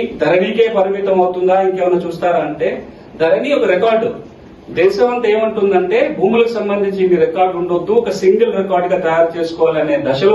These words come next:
వచ్చిన ఇవన్నీ. రాబోయే రోజుల్లో ఈ రికార్డింగ్ ఒకే రికార్డు గా మిగిలిపోయే సందర్భంలో ఈ రికార్డుని మనం ఎంత పకడ్బందీగా నిర్వహించుకోగలిగితే, ఎంత మంచిగా చేసుకోగలిగితే మిగతా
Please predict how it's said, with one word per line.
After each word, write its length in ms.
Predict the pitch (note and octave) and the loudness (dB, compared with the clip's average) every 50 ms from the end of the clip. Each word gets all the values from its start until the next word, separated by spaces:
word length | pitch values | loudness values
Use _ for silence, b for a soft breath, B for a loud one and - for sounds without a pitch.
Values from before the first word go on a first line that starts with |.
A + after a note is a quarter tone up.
| G3 - | 2 2
వచ్చిన 280 | - - - G3+ G#3 F3 | 0 -2 -4 -6 -4 0
ఇవన్నీ. 280 | D#3 D3 D#3+ E3+ E3 - - - - B B B B B B B D3+ | 0 0 0 0 -2 -4 -4 -8 -10 B B B B B B B 0
రాబోయే 300 | D#3 E3+ F#3+ G#3+ G#3+ G3+ G3+ | 2 2 4 4 2 2 2
రోజుల్లో 300 | G#3 G3 G3+ G#3 G#3+ B3 B3 F#3+ F3+ | 0 0 0 2 2 2 2 2 0
ఈ 20 | F3 F#3 | 0 -2
రికార్డింగ్ 460 | F#3+ F#3+ G#3+ G#3+ A3 A3 A#3 A#3+ - G#3 F#3 | 0 0 0 0 0 2 0 0 2 0 0
ఒకే 180 | F#3+ G3+ G#3+ G#3+ G3+ | 2 2 2 2 2
రికార్డు 220 | G#3 G#3+ G3 F#3+ G3 | 0 0 0 2 2
గా 60 | F#3 F3+ | 2 2
మిగిలిపోయే 380 | F3+ F#3 F#3+ F#3+ F#3+ F#3+ F#3 F3+ - | 2 4 2 2 2 0 -2 -2 -2
సందర్భంలో 540 | E3 F3 F3+ F#3 F#3+ F#3+ F#3+ - - C#3 - - - - - B B B B B B B B B B B B B B B - F3 F#3 | -2 0 0 2 2 2 2 2 2 0 0 0 -2 -4 -12 B B B B B B B B B B B B B B B -2 2 4
ఈ 20 | G3 G3 F#3+ E3+ E3+ | 4 6 4 4 2
రికార్డుని 680 | E3+ E3+ - A3 A#3 A#3+ B3+ B3 B3 A#3+ B3 A#3+ B3 A#3+ G#3+ G3 | 0 0 2 2 2 2 2 0 0 0 0 0 0 0 0 2
మనం 180 | G3 G3 G3 G3+ G3+ F3 E3 | 2 2 0 0 0 0 0
ఎంత 200 | D#3 - - G#3 G3 G3 G3 G3 F#3+ - - - - - | 0 0 0 0 0 2 0 -2 -4 -4 -6 -8 -6 -4
పకడ్బందీగా 720 | D3 D3 G3 F#3+ F#3+ G3 G3 G3 G3 G3 F#3+ F#3 F#3 F#3 F#3 F3+ - - D#3+ D3+ | -2 0 0 0 0 0 0 0 0 2 2 4 4 4 2 2 -2 -4 -4 -2
నిర్వహించుకోగలిగితే, 1040 | D#3 D#3 E3 F3 F#3 F3+ F3+ F3+ F3+ F3+ F3 D#3+ D3+ C#3+ D3+ D3 C#3+ C#3 D3 E3 E3 D3+ - D3+ D3 | -2 0 2 2 4 4 2 2 0 0 0 0 0 -2 -4 -6 -6 -2 0 0 0 0 0 -2 -4
ఎంత 140 | C#3+ D3+ D#3+ D#3+ | -2 0 0 0
మంచిగా 300 | D#3 D#3 - - F3 E3+ - D#3+ | 0 0 -2 -2 -2 -2 -2 -2
చేసుకోగలిగితే 640 | D3+ D3+ D#3 D#3 D3 C#3+ D3 C#3 C#3+ C#3 C#3+ D#3+ G3+ A#3+ A3 F3+ | -4 -6 -6 -4 -2 -2 0 0 -2 -4 -2 0 2 2 4 4
మిగతా 240 | F3+ F3+ F#3+ G#3 | 2 0 2 0